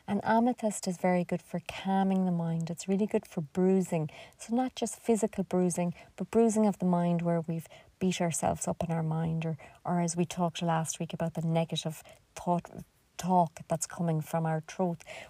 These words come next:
Well, in the mind, we have the negative thought form, how we see things, how we hear things. So by using the amethyst and either placing it on the brow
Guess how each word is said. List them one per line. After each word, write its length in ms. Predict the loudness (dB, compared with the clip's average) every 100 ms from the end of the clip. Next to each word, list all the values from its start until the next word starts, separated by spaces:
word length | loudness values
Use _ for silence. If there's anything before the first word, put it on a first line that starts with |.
| 0
Well, 100 | 4
in 80 | 6
the 60 |
mind, 420 | 6 6 6 2 2
we 160 | 0
have 180 | 0 -2
the 100 | -2
negative 480 | 2 2 0 -4 -6 -10
thought 380 | -6 -4 -4 -8 -8
form, 320 | -4 -4 -6 -10 -20 -12
how 180 | -4 -2
we 160 | -2
see 320 | -4 -2 -2 -2
things, 340 | -2 -2 -2 -4
how 140 | -4
we 140 | -2 -4
hear 260 | -4 -6
things. 480 | -4 -6 -8 -8 -12 -14 -20 -12
So 180 | -4 -2
by 140 | 0
using 400 | 2 2 2 2
the 200 | 2 0
amethyst 600 | 0 -2 -4 -6 -6 -4
and 160 | -4 -6 -12 -4
either 260 | -2 -2
placing 500 | -4 0 2 2 0
it 120 | 0 2
on 180 | 0
the 40 | 0
brow 320 | 0 2